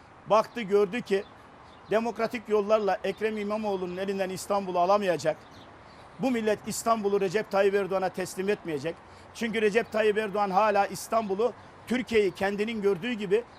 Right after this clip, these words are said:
İstanbul'u da kendinin mülkü görüyor. Kendi mülkü olarak gördüğü İstanbul'u ele geçirmek istiyor. Seçim gecesi de bunu söyledi. Dolayısıyla Ekrem İmamoğlu'yla birlikte,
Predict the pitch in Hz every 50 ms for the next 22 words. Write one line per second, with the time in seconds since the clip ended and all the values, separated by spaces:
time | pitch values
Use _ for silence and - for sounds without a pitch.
0 | - - - 208 - - - 247 254 254 254 240 226 214 185 185 175 - 196 202
1 | 214 208 202 208 226 233 214 196 208 196 - 233 233 180 190 180 151 156 165 196
2 | 110 - - - - - - - - - 196 214 233 226 262 254 233 220 202 -
3 | 226 226 226 214 196 196 180 - - 196 208 208 190 165 190 185 175 185 - -
4 | - 226 220 208 196 185 180 - 175 185 220 196 196 180 - 180 160 160 156 151
5 | 147 - - - 156 175 202 214 - - - - - - - 202 185 - 233 226
6 | 202 202 185 165 185 - - 160 175 156 170 196 196 160 - - 185 185 185 180
7 | 160 170 202 254 - - - - - - - - - 214 233 247 247 240 214 -
8 | 233 240 233 214 220 233 247 - - - - - - 208 208 - 233 240 247 226
9 | - - 220 220 226 247 254 240 226 208 196 190 196 190 185 180 175 151 180 196
10 | 196 185 190 175 - - 165 170 196